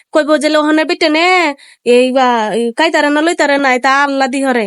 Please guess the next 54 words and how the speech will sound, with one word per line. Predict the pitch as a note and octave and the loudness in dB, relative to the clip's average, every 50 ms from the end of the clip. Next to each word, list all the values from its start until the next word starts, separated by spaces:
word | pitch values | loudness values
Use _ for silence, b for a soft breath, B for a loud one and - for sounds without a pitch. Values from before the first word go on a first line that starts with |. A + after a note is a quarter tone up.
| F#3+ - | -4 -4
হ্যাঁ, | A#3 B3+ C#4+ D4 C4+ | -4 -2 0 0 0
আমরাও | A#3 A3 A3+ C4+ C#4+ | 0 0 0 -2 -2
যেমন | C4 D4+ D4+ D#4 | 0 0 0 0
চারটে | D#4 D4+ - - C4 | 0 0 -2 -2 -4
পাঁচটা | C4+ C4+ C4+ D4+ C#4 | -4 -4 -4 -6 -6
ফুলা | C#4+ D#4+ D#4+ D#4 | -2 -2 -2 -2
ফান | D4 D4+ D4 | 0 -2 -2
ফালছি, | C#4 D4 C#4 A#3+ A3 - D4+ D#4+ E4+ E4+ D#4+ C#4 A#3 B B B B B B | -2 -2 -2 -2 -2 -2 -2 0 0 0 0 -2 -4 B B B B B B
আমরা | - A3+ A#3 B3+ C4+ | -6 -2 -2 -2 0
কোনোদিন | C4+ D4 D4 D4+ D#4 C4+ E4 E4 D#4+ D4+ C#4 | 0 0 0 0 2 2 2 2 2 2 0
আমরা | B3+ A#3+ A#3+ B3+ C4 | 0 0 0 0 -2
হরছি | C4+ B3 A#3 - A#3 | -2 -2 -4 -4 -2
না, | A#3 A3+ G#3+ G#3 | -2 -2 -2 0
ওষুধ | B3 B3+ B3 C4+ A#3 A3 | 0 0 0 -2 -2 -2
বড়ি | C4 C4 B3+ | -2 -2 -2
খাইছি | C4+ C#4 C4 B3+ A3+ | -2 -2 -2 -2 -2
না, | G#3+ A3+ | -2 -2
ডাক্তার | A3+ A#3 A#3 - A#3 G#3+ | -2 -4 -4 -2 -4 -2
আর | A3 | -2
কবিরাজের | G#3+ A#3+ A3 A3+ A3+ A3 A3 A3+ A3 | -2 -2 0 0 0 0 -2 -2 -2
দ্বারা | A3 G#3 G#3 | -2 -2 -2
গেছি | G#3+ A#3 A3+ - A3+ | -2 -2 -4 -4 -6
না, | G#3+ G#3 | -8 -6
আল্লাহ | G3+ G3 G#3+ A3 | -6 -4 -4 -2
আল্লাহ | A3 A#3 B3+ | -2 -2 -2
ফুলা | C4 C#4+ C#4+ C4 | -2 -2 -4 -2
ফান | C4+ B3 A3+ | -2 -4 -6
হইছি। | G#3 F#3+ G3 G3+ - - G#3+ G#3+ _ _ _ _ _ _ _ - | -6 -6 -8 -8 -8 -8 -10 -12 _ _ _ _ _ _ _ -6
এটা | A3 G#3+ G3+ A3 | -4 -2 -2 -2
কয়, | G#3 - G3+ F3+ F#3+ _ _ _ b b b b | -4 -6 -10 -14 -16 _ _ _ b b b b
বাহাদুরির | A3+ B3 A#3+ B3+ B3+ G#3 A#3 A3+ A#3 A#3 | -4 -2 -2 0 0 0 0 0 0 0
আলাপ | A#3 A#3 A#3 A3+ A#3 - | 0 0 -2 -4 -6 -10
করে। | G3+ G3 G3 F#3+ _ B B B B B | -16 -16 -16 -18 _ B B B B B
আর | G3+ A3+ | -2 0
নিজে | B3+ C4 C#4 C4 | 0 0 0 0
সেরি | - C#4+ C4+ C4+ | 0 0 -2 -2
গর্ভবতী | B3 C4+ C4 A#3+ B3 B3+ B3+ C4 B3+ C4+ | 0 0 -2 0 0 0 -2 0 0 0
হইলে | B3+ C4 C4 | 0 0 0
তো | B3 B3+ A#3+ | 0 0 0
জানো | B3 B3 B3 A#3 | 0 0 0 -2
নেই | G#3+ G#3+ G#3+ G3 | -2 -2 -4 -4
কি | G3+ - - A#3+ | -6 -4 -2 0
আল্লাহ | A#3 A3+ A3+ A3 A3 | 0 2 0 0 0
দি | G3+ G#3+ | -2 -2
যে | G3+ A3 G#3+ | -2 -2 -4
করে। | - - G#3 G3 F#3+ F#3 _ B B B B B | -4 -6 -8 -8 -10 -14 _ B B B B B
আর | A3+ A3+ | -4 -4
প-, | A3 B3+ - C4 | -4 -4 -4 -2
পরে | - D4 D4 D4+ | 0 0 0 0
সেরে | C#4+ D4 C#4+ C4+ C#4 C#4+ | 0 0 0 0 0 0
নে | D4 D4 | 0 -2
ফুতের | C#4+ D#4 D4 D4+ C#4 | -2 -2 -2 -2 0
বউ | B3+ C4 C4+ | 0 0 0
হিসাবে | C#4 C4+ C#4+ C4+ C4+ | 0 0 -2 0 0